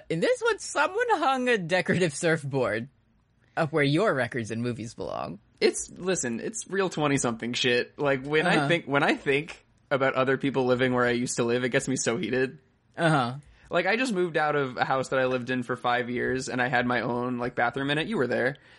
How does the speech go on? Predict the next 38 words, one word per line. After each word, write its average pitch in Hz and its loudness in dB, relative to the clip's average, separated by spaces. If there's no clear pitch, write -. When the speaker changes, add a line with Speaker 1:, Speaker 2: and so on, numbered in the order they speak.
Speaker 1:
Yeah. 196 0
Speaker 2:
And, 151 2
like, 135 0
I'm 180 2
getting 202 0
so 135 0
heated 131 -2
even 127 0
right 117 2
now 110 0
thinking 123 -2
about 117 2
how 120 2
a 123 0
stranger's 117 -2
using 117 -4
that 92 -4
toilet. 90 -2
Speaker 1:
Someone 190 -2
is 247 0
taking 170 -2
a 156 2
dumpy 120 2
on 117 0
your 127 2
old 123 -2
toilet 110 0
right 113 -4
now, 85 -8
and 151 4
they're 135 6
loving 113 0
it. - -12
Speaker 2:
I 147 4
hate 170 2
it. 120 0
Speaker 1:
<laughs> - 2
Um, 127 2